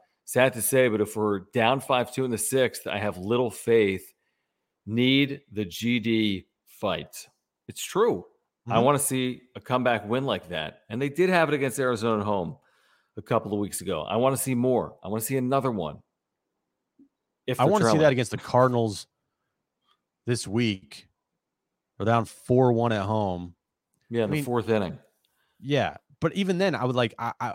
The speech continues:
Speaker 2: I would rather see it, like, if they're on the road versus Saint Louis,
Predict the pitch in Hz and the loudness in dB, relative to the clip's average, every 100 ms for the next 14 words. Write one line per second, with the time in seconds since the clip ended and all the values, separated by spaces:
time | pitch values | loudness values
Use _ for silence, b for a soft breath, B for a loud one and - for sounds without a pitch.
0 | - 120 117 98 107 113 110 95 - 107 | -2 0 0 2 4 4 2 -2 -6 -4
1 | 92 - 95 92 85 107 113 110 98 90 | -4 -8 -10 -10 -6 -2 0 0 -4 0
2 | 101 98 98 98 92 90 - - _ _ | 4 4 4 2 0 -6 -6 -18 _ _
3 | _ - 110 104 95 101 95 92 - | _ -8 -6 -4 -2 2 2 0 -2